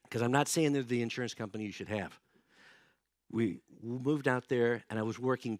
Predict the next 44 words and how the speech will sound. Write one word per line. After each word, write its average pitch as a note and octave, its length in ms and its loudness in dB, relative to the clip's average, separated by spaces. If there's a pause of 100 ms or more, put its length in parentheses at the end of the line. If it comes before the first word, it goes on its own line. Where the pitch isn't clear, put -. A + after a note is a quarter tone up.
two G3+ 280 -2
jobs, G#2 520 4
probably B2+ 220 -4
sixty - 580 0
hours B2+ 280 2
a A#2+ 40 -2
week, A#2+ 380 0 (240)
you A2+ 80 -10
know, G2 180 -10
six - 300 -6
days C#3+ 240 2
a B2 40 -6
week. B2 260 0
I A#2 80 2
was A2+ 100 -4
just B2 160 -8
super - 500 -6
crazy A#2 380 -2
busy, G2 460 -2 (420)
and A#2 140 2
it, A#2 260 0 (720)
it C3 120 2
was, B2 280 0
even F3+ 220 0
in D3 80 2
the B2+ 140 0
eighties, G2+ 580 0
Southern B2+ 320 -4
California G#2+ 560 -6
was F#2 240 -8 (100)
very G#2+ 380 2
expensive. - 680 -8 (520)
We G#2+ 140 -4
had G#2 180 2
two F#3 180 -6
children C#3 440 -2
at A#2+ 100 -6
the A#2 80 -6
time, F#2+ 520 -6 (120)
and G#2+ 100 -8
I G#2+ 80 -4
just D3 180 -6
felt C3+ 280 -2
like G#2 320 -4